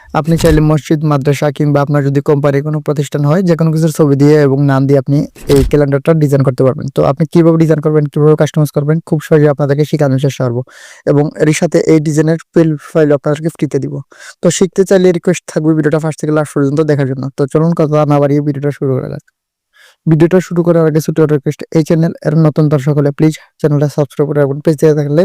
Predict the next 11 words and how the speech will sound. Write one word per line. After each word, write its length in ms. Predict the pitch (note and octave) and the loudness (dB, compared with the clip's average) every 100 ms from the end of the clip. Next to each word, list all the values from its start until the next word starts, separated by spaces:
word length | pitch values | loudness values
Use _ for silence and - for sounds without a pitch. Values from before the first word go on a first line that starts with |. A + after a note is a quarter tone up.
| - | 0
পেজটা 240 | D3+ - C#3+ | -2 0 -2
ফলো 140 | C#3+ C#3 | 2 0
দিতে 120 | C3 C3+ | 0 -4
ভুলবেন 220 | C#3 D3 - | -6 -12 -14
না। 60 | C3 _ _ _ _ _ _ _ _ _ | -16 _ _ _ _ _ _ _ _ _
তো 60 | E3+ E3 | 0 4
ভিউয়ার্স, 200 | F#3+ - - | 2 2 -2
এই 60 | E3+ | 0
ধরনের 240 | F3+ F3+ F3+ | 2 2 2
ক্যালেন্ডার 300 | F3 E3+ D#3 | 2 0 -2
ডিজাইন 200 | D#3 D#3+ | -2 0